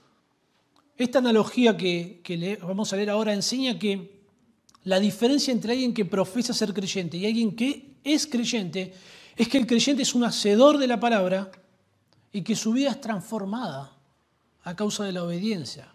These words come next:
de la obediencia. Fíjese, dice así la palabra de Dios, "Si alguno es oidor de la palabra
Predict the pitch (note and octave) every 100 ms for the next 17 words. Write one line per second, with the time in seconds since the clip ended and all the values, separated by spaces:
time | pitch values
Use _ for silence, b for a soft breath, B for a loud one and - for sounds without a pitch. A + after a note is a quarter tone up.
0 | _ F3+ E3+ F#3 A3+ E3+ - B2 b b
1 | b b A3+ A#3 - F#3+ C3+ F3 G3 -
2 | F#3+ E3 F3 F3+ F#3+ F3+ - G3 G3+ C#4
3 | C#4 - A3 G#3 A3+ C4 A#3+ G#3+ E3+ G3+
4 | F3 D#3 D#3